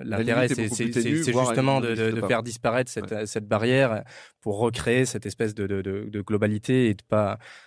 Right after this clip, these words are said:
Speaker 2: subir son travail la journée et vivre que le soir et le week-end, quoi.
Speaker 1: Et alors, du coup, ces tours, euh,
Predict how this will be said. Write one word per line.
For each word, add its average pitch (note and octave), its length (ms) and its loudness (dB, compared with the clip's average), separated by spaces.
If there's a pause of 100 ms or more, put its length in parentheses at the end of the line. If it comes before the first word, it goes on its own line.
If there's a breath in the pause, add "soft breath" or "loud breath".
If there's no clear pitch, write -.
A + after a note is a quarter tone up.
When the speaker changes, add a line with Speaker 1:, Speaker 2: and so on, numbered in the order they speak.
Speaker 2:
subir G#2 500 -4
son F#2+ 240 -6
travail G#2 320 0
la G2 140 0
journée G#2 680 2
et F#2+ 60 -2
vivre G2 380 -4
que - 140 -8
le F#2+ 160 -2
soir G2 360 -2
et - 20 -4
le G2 60 -4
week-end, G#2+ 260 -4
quoi. - 160 -12 (680 loud breath)
Speaker 1:
Et A2+ 60 0
alors, A#2+ 160 4
du C3+ 100 0
coup, A3+ 120 -6
ces C3+ 160 -2
tours, F#3+ 320 0
euh, A2 400 -2